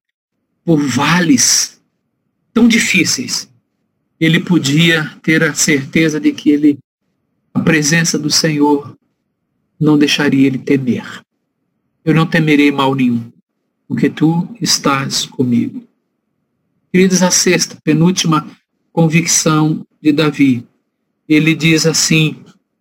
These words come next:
"Preparas-me uma mesa na presença dos meus adversários,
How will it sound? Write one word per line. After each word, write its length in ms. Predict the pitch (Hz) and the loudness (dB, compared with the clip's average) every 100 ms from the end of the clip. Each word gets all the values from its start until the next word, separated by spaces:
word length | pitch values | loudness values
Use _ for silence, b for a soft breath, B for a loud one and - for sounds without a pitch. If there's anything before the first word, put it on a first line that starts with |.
| _ _ _ _ _ _ _ | _ _ _ _ _ _ _
"Preparas-me 640 | - 175 - 180 175 156 180 | -4 -4 -2 -2 0 0 2
uma 160 | 175 | 2
mesa 340 | 165 165 165 170 | 2 0 0 0
na 100 | 160 | -2
presença 560 | - 156 147 165 165 | 0 0 2 0 0
dos 280 | 156 156 147 | -2 -2 0
meus 280 | 160 160 151 | 2 2 0
adversários, 880 | 143 143 139 123 - 127 156 147 | -2 -2 -2 -2 -4 -2 -2 -4